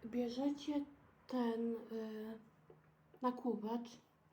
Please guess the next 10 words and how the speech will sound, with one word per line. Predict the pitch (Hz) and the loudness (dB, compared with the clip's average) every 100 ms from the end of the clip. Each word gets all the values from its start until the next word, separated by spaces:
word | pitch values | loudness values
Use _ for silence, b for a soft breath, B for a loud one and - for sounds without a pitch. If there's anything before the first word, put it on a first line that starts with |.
| B B B B B B B B - | B B B B B B B B 0
i | 254 247 - | 2 2 4
mocno | 247 269 302 - 311 330 | 8 10 8 6 8 8
przyciskacie | 311 - - - 247 - 269 269 285 277 | 8 0 -12 -6 -6 -2 0 0 0 -2
sobie | - 254 233 247 | 0 2 6 6
do | 247 | 6
palca | 247 247 214 208 208 - 214 220 247 - - - - - - - - - - - - - - - - - - - - - - | 4 2 2 2 0 -2 0 0 0 -4 -16 -20 -20 -20 -20 -20 -20 -20 -20 -20 -20 -20 -20 -20 -20 -20 -8 -8 -8 -14 -8
i | 277 | -8
strzelacie | - - - 330 330 277 233 220 | -8 -14 0 6 8 8 6 0
po | 208 208 | -4 -4
prostu | 208 208 202 - - - 226 269 | -4 -4 -4 -6 -8 2 6 6